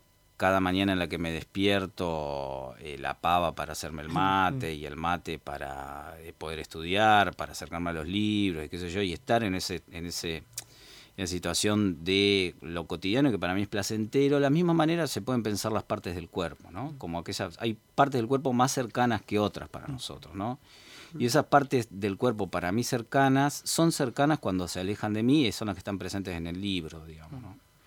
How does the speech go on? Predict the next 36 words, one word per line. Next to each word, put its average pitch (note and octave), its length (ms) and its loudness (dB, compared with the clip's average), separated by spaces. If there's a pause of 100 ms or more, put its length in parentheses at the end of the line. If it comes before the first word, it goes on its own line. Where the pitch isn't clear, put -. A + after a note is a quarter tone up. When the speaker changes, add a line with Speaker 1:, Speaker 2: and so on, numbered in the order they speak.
(100)
Speaker 2:
Ujú. B2+ 120 -10 (440)
Speaker 1:
Eh, F#2 800 2
bueno, G#2 200 0
entonces D3 480 -4
es - 160 -4
un G2 120 -6
poco G2 440 -4
eso. F#2+ 260 -4
Es, G#2+ 300 -6
de C3 80 -2
esa D3+ 140 0
manera, D3 520 0 (420)
se, G2+ 480 -2
se, - 360 -10
eh, F2+ 280 -6 (440)
haciendo C#3+ 540 4
presente F#2 420 -2
la E2+ 100 -4
forma F#2 380 -2
o E2+ 80 -4
ese F2+ 160 -6
procedimiento, C3 1160 0 (140)
eh, D#2+ 160 -8
fue G#2 340 -2 (120)
que, G#2+ 420 -2 (160)
eh, D2+ 520 -10 (180)
se - 220 -4
escribió A2 400 -2
el C3 80 0
libro E3+ 200 4
y C3+ 40 2
se - 100 -4
escribió G2 320 -2
rápidamente, G#2 760 -2
digamos, D2+ 380 -12
¿no? B2+ 160 -18